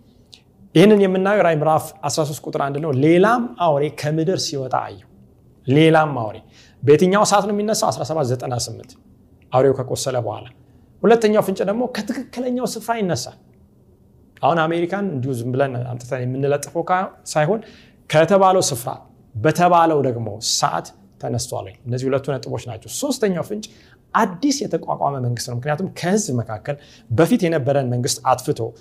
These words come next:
በአብዮት፣ በአመፅ፣ በጦርነት ሌላውን አስወግዶ ሳይሆን አዲስ የተቋቋመ መንግስት እንደሚሆን እናያለን።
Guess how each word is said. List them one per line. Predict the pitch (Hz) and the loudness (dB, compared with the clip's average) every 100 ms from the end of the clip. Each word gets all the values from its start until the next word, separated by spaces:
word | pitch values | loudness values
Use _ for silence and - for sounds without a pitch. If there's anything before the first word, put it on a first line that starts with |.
| - - | -20 -2
በአብዮት፣ | 123 131 147 160 113 | 2 2 2 -2 0
በአመፅ፣ | 123 131 151 - | -2 -2 -4 -4
በጦርነት | 123 - 143 147 165 123 | -6 -2 -2 -2 -4 -4
ሌላውን | 123 123 143 131 | -2 0 0 -2
አስወግዶ | 123 127 127 120 | -4 -6 -6 -6
ሳይሆን | - 117 165 - - _ - | -6 -6 -8 -10 -18 _ -2
አዲስ | 151 143 247 | -2 2 0
የተቋቋመ | 147 131 127 123 123 120 | 0 -2 -2 -4 -6 -6
መንግስት | 120 117 - | -6 -8 -8
እንደሚሆን | 117 113 107 123 143 _ _ _ - | -10 -10 -8 -8 -8 _ _ _ -2
እናያለን። | 139 156 143 113 | 2 4 4 0